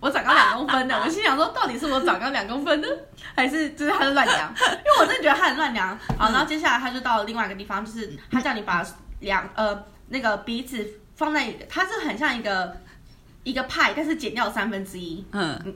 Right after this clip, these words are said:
Speaker 1: 一个，一，you know，like 一个圆形，然后它是一个机器，
Speaker 2: 嘿。
Speaker 1: 你要把你的两手放在那个，那个缺角上面，然后你鼻子要这样对过去这样子。
Speaker 2: 嗯。
Speaker 1: 然后旁边有两颗珠珠，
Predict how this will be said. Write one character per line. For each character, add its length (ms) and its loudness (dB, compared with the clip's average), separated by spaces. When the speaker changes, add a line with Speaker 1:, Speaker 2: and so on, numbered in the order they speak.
Speaker 1:
一 100 -14
个， 140 -18
一， 180 -14
you 100 -8
know，like 360 -6
一 20 -12
个 100 -6
圆 320 -6
形， 140 -10
然 100 -8
后 160 2
它 80 -6
是 80 -6
一 20 -10
个 80 -6
机 160 -12
器， 260 -10
Speaker 2:
嘿。 60 -16
Speaker 1:
你 60 -4
要 80 2
把 160 -2
你 100 -6
的 200 -6
两 220 -2
手 160 -8
放 180 -2
在 80 -6
那 60 -4
个， 180 -6
那 80 -8
个 220 -6
缺 220 -6
角 180 -8
上 260 -4
面， 160 -10
然 80 -10
后 120 -6
你 140 -10
鼻 180 -4
子 120 -6
要 100 2
这 80 0
样 120 -4
对 140 -4
过 180 -4
去 140 -8
这 80 -8
样 180 -6
子。 140 -14
Speaker 2:
嗯。 220 -2
Speaker 1:
然 140 2
后 100 -2
旁 160 -4
边 80 -2
有 60 0
两 160 -4
颗 80 -6
珠 240 -6
珠， 340 -10